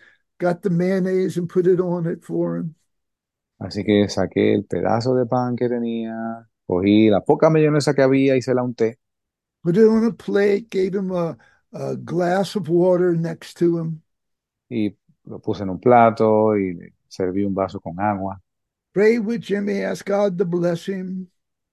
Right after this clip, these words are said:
Speaker 2: Y oré con Jimmy y le pedí a Dios que lo bendijese.
Speaker 1: I will never forget the smile on Jimmy's face when he was eating that piece of bread and mayonnaise.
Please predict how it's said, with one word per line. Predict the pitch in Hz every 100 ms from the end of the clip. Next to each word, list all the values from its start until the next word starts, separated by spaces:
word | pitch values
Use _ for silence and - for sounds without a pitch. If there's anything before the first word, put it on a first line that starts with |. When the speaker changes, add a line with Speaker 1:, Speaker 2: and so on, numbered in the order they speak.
| _
Speaker 2:
Y | - 95
oré | 90 87 98 120
con | 143 131
Jimmy | 123 131 131 131 127 113
y |
le | 92 -
pedí | 92 101
a |
Dios | 107 110
que | -
lo | 120
bendijese. | 120 123 117 113 101 107
Speaker 1:
I | 165 202
will | 214 208
never | 202 220 269 247
forget | - 220 170 208 175 -
the | 160
smile | - - 165 170 180 196
on | 175 160
Jimmy's | 120 160 170 156
face | - 165 135 120 - _ _ _
when | 165 170
he | 170
was | 139 196
eating | 196 -
that | 175 117
piece | 220 - 87
of | 76
bread | - 82
and | 82
mayonnaise. | 82 - - 208 220 -